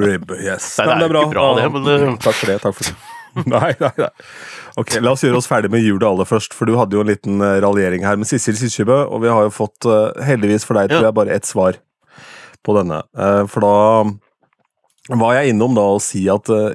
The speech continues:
Speaker 1: jeg tror kanskje det skal være sånn, og at det blir gærlig hvis du gjør for mye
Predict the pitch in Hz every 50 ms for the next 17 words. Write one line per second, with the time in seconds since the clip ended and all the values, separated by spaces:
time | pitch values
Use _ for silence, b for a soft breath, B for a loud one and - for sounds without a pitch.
0 | - - - 98 - - - - 104 98 95 107 143 - - 143 117 - - 123
1 | 127 - - 110 113 123 123 104 90 82 85 92 - 123 139 151 123 B B B
2 | B B B B B B B B B _ - 107 101 104 107 107 107 107 107 110
3 | 107 95 107 - - 113 117 117 117 117 123 113 107 101 95 90 95 101 - -
4 | - 107 98 95 - 123 107 104 98 95 95 101 101 98 95 92